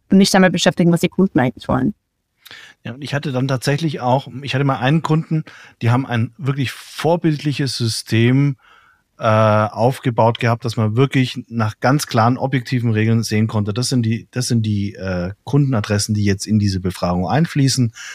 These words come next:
Speaker 2: Es gab auch einen Bonus da drauf. Und denen ist dann passiert, dass der Index immer gleich blieb. Woraufhin dann alle gesagt haben, „Ja, wenn sie immer gleich bleibt, dann kann ja nichts machen.“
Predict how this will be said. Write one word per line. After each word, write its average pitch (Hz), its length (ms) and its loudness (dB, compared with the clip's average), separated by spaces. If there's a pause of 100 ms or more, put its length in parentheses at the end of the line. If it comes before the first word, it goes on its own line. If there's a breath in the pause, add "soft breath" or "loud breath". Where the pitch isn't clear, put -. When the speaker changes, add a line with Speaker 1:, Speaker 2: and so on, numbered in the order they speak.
Speaker 2:
Es - 80 -12
gab 104 220 2
auch 104 320 0
einen 101 140 -2
Bonus 139 340 0
da 139 80 -4
drauf. 123 340 -2 (320 loud breath)
Und 107 140 0
denen 175 160 4
ist 180 160 0
dann 117 100 2
passiert, 110 480 2 (400)
dass 104 400 0 (200)
der 107 80 -6
Index 165 300 2
immer 92 160 0
gleich 80 300 -10
blieb. - 200 -12 (1000)
Woraufhin 104 320 2
dann 90 100 4
alle 101 180 4
gesagt 104 300 2
haben, 101 80 2
„Ja, 92 80 2
wenn 92 120 0
sie 92 60 -4
immer 87 140 -2
gleich 92 380 -4
bleibt, 113 160 -2
dann 110 80 -2
kann 113 120 0
ja 110 120 4
nichts 123 200 -2
machen.“ - 300 -8